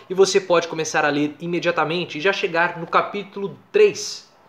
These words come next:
que nós vamos falar na terça-feira, que é a política, não, capítulo três, a destruição das instituições.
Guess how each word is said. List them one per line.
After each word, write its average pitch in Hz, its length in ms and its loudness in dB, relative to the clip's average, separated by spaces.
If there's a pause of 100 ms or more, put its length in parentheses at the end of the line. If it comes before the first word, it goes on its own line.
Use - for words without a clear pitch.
(160)
que - 80 -20
nós 165 200 0
vamos 156 180 -2
falar 139 420 2
na 147 120 0
terça-feira, 151 680 -4
que 113 120 -4
é - 20 0
a 135 40 -4
política, 147 720 -4 (320)
não, 127 180 -6
capítulo 156 380 -10
três, 170 320 0
a 170 40 0
destruição 156 720 -4
das 143 320 -2
instituições. 131 760 -12